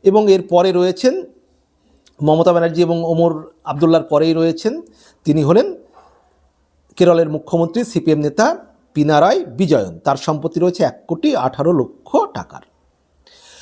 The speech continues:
আর চন্দ্রবাবুর পরে সবচেয়ে ধনী মুখ্যমন্ত্রী তালিকা রয়েছেন দ্বিতীয় স্থানে অরুণাচল প্রদেশের মুখ্যমন্ত্রী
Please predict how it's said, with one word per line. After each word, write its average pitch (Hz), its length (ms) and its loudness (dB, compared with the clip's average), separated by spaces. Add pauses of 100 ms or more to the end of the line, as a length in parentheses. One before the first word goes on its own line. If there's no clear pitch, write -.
(220)
আর 143 200 4 (340)
চন্দ্রবাবুর 294 840 2
পরে 196 520 2 (300)
সবচেয়ে 208 480 -2
ধনী 240 320 2
মুখ্যমন্ত্রী 247 520 -2
তালিকা 185 320 2
রয়েছেন 175 300 -2
দ্বিতীয় 160 280 0
স্থানে 151 520 -4 (400)
অরুণাচল 226 600 2
প্রদেশের 175 460 -2
মুখ্যমন্ত্রী 151 840 -2